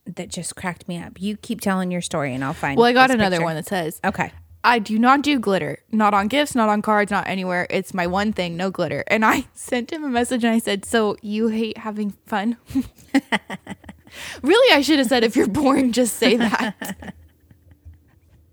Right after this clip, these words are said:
Speaker 2: Because, excuse me,
Speaker 1: <laughs>
Speaker 2: your
Speaker 1: Right?
Speaker 2: one rule, that's your right, that's your deal breaker. I mean, if it's your one deal breaker, I guess, but, like, also you're boring.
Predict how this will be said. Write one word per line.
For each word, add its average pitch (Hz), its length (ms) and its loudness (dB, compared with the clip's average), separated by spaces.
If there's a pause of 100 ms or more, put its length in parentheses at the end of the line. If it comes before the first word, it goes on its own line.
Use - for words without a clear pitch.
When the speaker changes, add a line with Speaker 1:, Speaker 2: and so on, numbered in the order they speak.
(460)
Speaker 2:
Because, 339 260 2
excuse 254 600 2
me, 440 300 0 (140)
Speaker 1:
<laughs> - 140 -14
Speaker 2:
your 403 280 6
Speaker 1:
Right? 269 220 4
Speaker 2:
one 254 240 4
rule, 269 300 0
that's 262 240 2
your 285 200 4
right, 233 220 4
that's 247 220 4
your 285 100 2
deal 226 200 2
breaker. - 420 -6 (200)
I 269 40 4
mean, 381 160 4
if 427 80 0
it's 453 160 2
your 370 120 4
one 208 260 2
deal 190 160 -2
breaker, 170 260 -4
I 170 140 -4
guess, 185 260 0
but, - 140 -10
like, - 280 -6 (320)
also 208 220 -4
you're 202 160 -2
boring. 190 360 -10